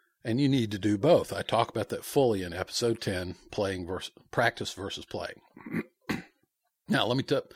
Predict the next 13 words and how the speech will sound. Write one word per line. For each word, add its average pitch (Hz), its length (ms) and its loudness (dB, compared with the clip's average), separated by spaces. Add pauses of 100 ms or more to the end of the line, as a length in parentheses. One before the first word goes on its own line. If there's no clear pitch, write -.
(160)
talk 135 160 4
about 113 220 -2
one 117 200 2
other 92 140 -4
thing 87 300 -8
here. - 200 -12 (640)
Tell 120 180 2
a 95 40 2
little 95 200 0
personal 160 440 4
story 90 380 2
for 90 160 -8
me. 95 380 -4